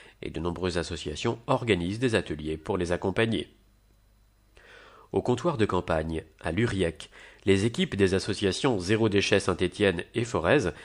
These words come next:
expliquent comment fabriquer son dentifrice. Il y a ainsi zéro toxicité.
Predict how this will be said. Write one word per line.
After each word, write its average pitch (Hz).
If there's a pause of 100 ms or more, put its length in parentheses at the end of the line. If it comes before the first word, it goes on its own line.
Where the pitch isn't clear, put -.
(240)
expliquent -
comment 120
fabriquer 87
son 101
dentifrice. 90 (580)
Il 90
y 85
a 82
ainsi 135
zéro 113
toxicité. 151